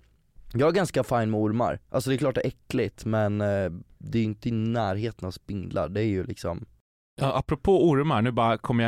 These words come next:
Speaker 2: jag riktigt sidospår här. Jag började ju tänka häromdagen på att det var ju ett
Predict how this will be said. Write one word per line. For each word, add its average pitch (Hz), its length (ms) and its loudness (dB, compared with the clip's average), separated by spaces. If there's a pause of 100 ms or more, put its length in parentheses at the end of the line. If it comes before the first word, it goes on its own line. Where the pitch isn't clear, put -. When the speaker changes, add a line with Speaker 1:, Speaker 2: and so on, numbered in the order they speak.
Speaker 2:
jag 120 220 0
riktigt 127 340 -2
sidospår 113 640 2
här. 87 200 -2 (240)
Jag 123 100 -4
började 135 260 0
ju 127 160 2 (120)
tänka 135 400 -2
häromdagen 117 640 2
på 98 140 0
att - 180 -4 (580)
det 120 80 0
var 123 140 2
ju 120 100 4
ett - 160 -8